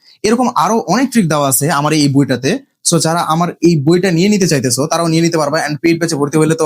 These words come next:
আর কোনো কথাই নেই, ওইখানে আমাদের রেস-, সব রেসপন্সিবিলিটি থাকবে। তো দেখো আমরা শুরুতে একটু আলোচনা করা শুরু করি, আমাদেরকে তাহলে একটু বোর্ডে চলে যাই আমরা। তাহলে ব্যাপারটা কি দাঁড়ালো? ব্যাপারটা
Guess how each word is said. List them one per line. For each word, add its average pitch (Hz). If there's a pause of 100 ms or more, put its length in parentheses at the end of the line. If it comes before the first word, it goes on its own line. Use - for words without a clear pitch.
আর 135
কোনো 135
কথাই 117
নেই, 90 (540)
ওইখানে 147
আমাদের 151
রেস-, 135
সব 139
রেসপন্সিবিলিটি 120
থাকবে। 101
তো -
দেখো 175 (500)
আমরা 196
শুরুতে 226
একটু 226
আলোচনা 180
করা 190
শুরু 185
করি, 165 (140)
আমাদেরকে 185 (540)
তাহলে 175 (200)
একটু 170 (120)
বোর্ডে 190
চলে 139
যাই 120
আমরা। 117 (800)
তাহলে 185
ব্যাপারটা 165
কি -
দাঁড়ালো? 147 (180)
ব্যাপারটা 160